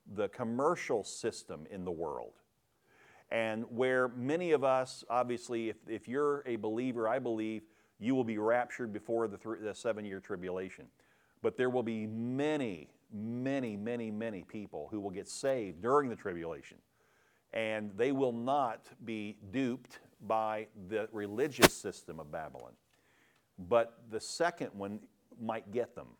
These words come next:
might get some of them, uh, and distract them. And that is the commercialism, the merchants of the world, and the money that's gonna be made in that period of time.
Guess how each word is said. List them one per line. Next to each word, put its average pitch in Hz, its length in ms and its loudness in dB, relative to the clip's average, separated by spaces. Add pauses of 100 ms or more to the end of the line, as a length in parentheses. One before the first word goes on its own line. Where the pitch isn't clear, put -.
(120)
might 95 220 -6
get 113 140 -4
some 117 260 -4
of 78 140 -4
them, 69 140 -14 (640)
uh, 92 180 -4 (160)
and 104 140 -8
distract 113 680 -4
them. 65 160 -12
And 76 120 -14
that 123 180 2
is 110 260 0
the 101 120 -8
commercialism, 98 960 -4 (560)
the 92 120 -4
merchants 101 1000 -4
of 95 160 -6
the 101 60 0
world, 95 500 -2 (480)
and 98 240 -4
the 98 80 -4
money 110 480 -2
that's 90 200 -10
gonna 110 200 -6
be 101 140 -6
made 101 520 -4
in 85 120 -12
that 101 200 -8
period 107 300 -4
of 101 180 -10
time. 92 360 -8